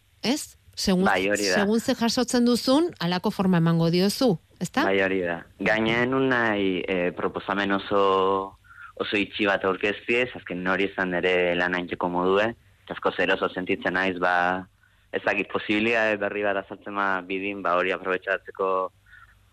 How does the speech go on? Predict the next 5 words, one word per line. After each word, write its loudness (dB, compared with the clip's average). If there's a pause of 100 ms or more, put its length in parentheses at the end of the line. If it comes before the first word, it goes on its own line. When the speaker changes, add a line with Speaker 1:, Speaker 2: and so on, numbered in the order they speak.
(120)
Speaker 2:
e, -2
oportunidade 0
eukitzie. -2 (760)
Eta, 2
ba, 0